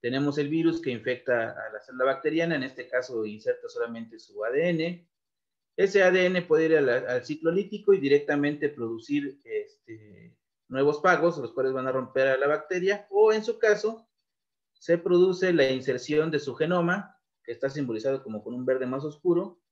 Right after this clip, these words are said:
al genoma bacteriano, que está simbolizado con este verde más claro. Entonces, a ese genoma se le llama profago. Así puede permanecer por muchos años,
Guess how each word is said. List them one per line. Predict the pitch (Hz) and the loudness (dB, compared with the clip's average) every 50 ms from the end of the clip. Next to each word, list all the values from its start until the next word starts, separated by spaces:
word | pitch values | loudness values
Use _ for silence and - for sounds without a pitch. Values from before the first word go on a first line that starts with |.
| _ _ _ _ - | _ _ _ _ -2
al | 120 147 175 180 | 0 2 2 2
genoma | 175 - 165 160 156 156 160 165 175 180 165 | 2 0 0 0 0 0 0 0 0 0 0
bacteriano, | 135 123 117 - - - 120 113 123 135 147 156 143 | 0 -2 -2 -2 -4 -6 -4 -2 -2 -2 -2 -2 -6
que | - 120 | -8 -8
está | 110 127 | -8 -8
simbolizado | - 143 127 113 107 127 131 131 - | -6 -8 -8 -6 -4 -4 -4 -4 -6
con | 117 110 | -8 -12
este | 113 117 104 - 117 | -12 -12 -8 -4 -4
verde | 120 117 117 117 | -2 -2 -4 -6
más | 113 110 110 110 - - | -10 -12 -14 -14 -14 -10
claro. | 110 98 - - _ _ _ _ _ _ _ _ _ _ _ - | -10 -10 -10 -10 _ _ _ _ _ _ _ _ _ _ _ -10
Entonces, | 156 160 156 170 180 175 175 175 180 185 175 - - _ _ - - - | -10 -4 0 2 2 2 2 2 0 0 0 -2 -8 _ _ -14 -6 -2
a | 143 | 0
ese | 160 160 165 165 | 0 0 0 -2
genoma | - 143 135 147 156 160 156 | -4 -2 -2 -2 -2 -4 -4
se | - 135 | -4 -2
le | 117 | 0
llama | 120 127 147 151 147 - | 0 0 0 -2 -6 -4
profago. | - 107 104 - - 143 127 117 95 - - _ _ _ _ _ _ _ _ - | -4 -6 -4 -2 0 0 2 0 0 -6 -16 _ _ _ _ _ _ _ _ -2
Así | 139 147 160 202 | -2 0 0 0
puede | 190 - 202 202 185 | 2 4 4 4 4
permanecer | 196 - 151 143 143 139 139 135 175 185 180 | 4 2 2 2 2 0 0 0 0 -2 -2
por | - 165 147 | -4 -6 -4
muchos | 151 160 170 165 190 180 214 | -4 -2 -2 -2 -2 0 2
años, | 220 208 202 208 220 214 - - _ _ | 2 2 2 -2 -4 -6 -10 -18 _ _